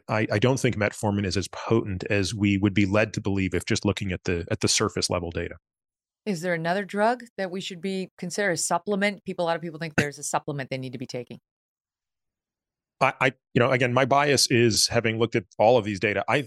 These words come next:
Speaker 1: I think rapamycin is the most promising geroprotective agent out there,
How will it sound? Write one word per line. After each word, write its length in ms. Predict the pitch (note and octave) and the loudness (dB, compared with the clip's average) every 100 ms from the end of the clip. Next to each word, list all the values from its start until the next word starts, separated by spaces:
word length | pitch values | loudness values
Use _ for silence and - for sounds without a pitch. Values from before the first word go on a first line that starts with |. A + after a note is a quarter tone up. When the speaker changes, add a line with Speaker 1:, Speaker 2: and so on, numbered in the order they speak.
| - | 0
Speaker 1:
I 80 | C3 | 0
think 160 | D3 | 2
rapamycin 720 | A2+ A2 G#2 G2 G#2 G#2 A2 G2 | 2 0 0 -4 -2 -2 -6 -2
is 300 | A#2 A2+ F#2+ | 2 2 2
the 180 | A2 G#2+ | 2 2
most 480 | G2 G2+ G#2 - - _ | 0 0 0 -2 -8 _
promising 880 | - - A2 G2+ G2+ - A2 F#2+ - | -20 -4 0 0 2 0 0 -4 -4
geroprotective 880 | - G2+ F#2+ - G2 - G2+ - F2+ | 0 2 2 0 0 0 0 -2 -4
agent 420 | A2 G2 F2+ F2 E2 | 0 -2 0 -4 0
out 220 | G2 G2 | 2 2
there, 320 | - F2 E2+ | 0 -2 -2